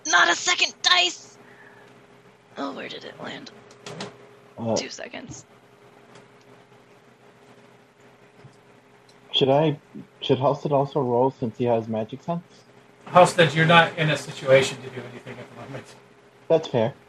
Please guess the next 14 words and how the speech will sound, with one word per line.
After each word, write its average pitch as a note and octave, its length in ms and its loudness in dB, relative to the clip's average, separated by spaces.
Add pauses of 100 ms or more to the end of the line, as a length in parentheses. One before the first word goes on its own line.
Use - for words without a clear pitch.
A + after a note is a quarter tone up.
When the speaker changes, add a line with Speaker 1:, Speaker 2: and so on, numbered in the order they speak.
(1200)
Speaker 2:
I'll F3 100 -2
just, D#3 220 -4 (160)
I'll D#3+ 160 -2
just, D#3 220 -6 (100)
I'm F3 180 -2
gonna D#3 140 2
lay A#2 160 0
here. - 260 -6 (1500)
Speaker 3:
Yeah, B2+ 100 -16 (120)
it's - 240 -20
not, C#3+ 240 0
it's - 220 -10
not C#3 160 -4 (120)
cool. A#2+ 120 -16